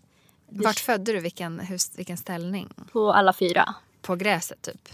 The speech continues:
Speaker 1: Ja, vi
Speaker 2: Mm.
Speaker 1: hade lite filtar, men det
Speaker 2: Mm.
Speaker 1: var på gräset. Han fångade henne. Hon var, hon kom ut med ögonen först, eh, och sen kom hon ut med, med munnen.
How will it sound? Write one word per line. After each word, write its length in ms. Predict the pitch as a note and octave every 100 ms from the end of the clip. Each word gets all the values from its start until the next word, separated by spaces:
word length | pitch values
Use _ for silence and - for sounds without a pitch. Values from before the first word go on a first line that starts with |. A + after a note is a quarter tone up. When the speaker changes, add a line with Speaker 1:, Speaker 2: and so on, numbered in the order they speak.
| -
Speaker 1:
Ja, 300 | A3+ G3+ G3
vi 60 | G3+
Speaker 2:
Mm. 100 | G3
Speaker 1:
hade 80 | G3
lite 200 | G3 G3
filtar, 320 | F#3+ - G3
men 120 | F#3+
det 60 | F3+
Speaker 2:
Mm. 80 | F3+
Speaker 1:
var 80 |
på 140 | F#3 F#3
gräset. 640 | - - - A3+ - - _ - _
Han 220 | - A3 G3+
fångade 420 | - G#3+ G3+ G3
henne. 320 | G3+ G3+ G3+
Hon 180 | G#3 G#3
var, 260 | G3 F#3+ - _ -
hon 120 | G#3
kom 200 | A3 G#3+
ut 220 | G#3 -
med 340 | G3+ G#3 G#3
ögonen 580 | G3 G3 G#3 G#3+ G#3+ G#3
först, 840 | - G#3 G#3 - - - - - - -
eh, 540 | G#3 F#3 F3+ F3 F3
och 140 | - G3+
sen 320 | - F#3+ F#3
kom 180 | G3 G3
hon 120 | F#3+
ut 200 | F#3 -
med, 140 | G3 G#3
med 420 | G#3 F#3 F3+ F3+
munnen. 800 | F#3+ G#3 A3 A3+ A3 A3 G#3+